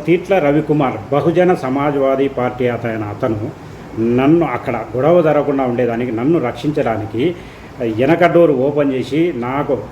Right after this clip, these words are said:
ఆ నుంచి నన్ను తప్పించినాడు. నాకు ప్రాణభయంతో నేను తప్పించుకొని వెళ్ళిపోయినా అక్కడ. నేను ఒకవేళ నేను ఆ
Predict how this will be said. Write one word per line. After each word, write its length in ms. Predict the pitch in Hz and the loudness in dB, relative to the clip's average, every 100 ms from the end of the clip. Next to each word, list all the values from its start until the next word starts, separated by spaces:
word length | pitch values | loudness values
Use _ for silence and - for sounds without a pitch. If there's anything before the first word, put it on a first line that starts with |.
| - - - | -16 -10 -2
ఆ 60 | 135 | 2
నుంచి 260 | 143 139 | 2 2
నన్ను 220 | 160 139 | 2 2
తప్పించినాడు. 800 | 120 120 - 131 110 95 98 - - - | 0 -4 -8 -10 -8 -8 -12 -16 -12 -4
నాకు 280 | 131 170 175 | 0 2 2
ప్రాణభయంతో 1160 | 156 135 151 165 165 165 160 143 151 147 131 196 | 0 2 2 2 2 2 2 4 4 4 2 2
నేను 240 | 160 139 | 2 0
తప్పించుకొని 500 | 123 117 - - 156 | -2 -6 -6 -2 0
వెళ్ళిపోయినా 400 | 123 123 127 110 | 0 0 -2 -2
అక్కడ. 280 | 104 104 110 - - - - | -6 -10 -12 -12 -18 -12 -2
నేను 340 | 147 165 160 | 2 4 4
ఒకవేళ 520 | 135 123 127 151 147 - - | 0 2 2 4 2 -2 -8
నేను 260 | 131 143 143 | -4 -2 -2
ఆ 280 | 127 120 | -2 -2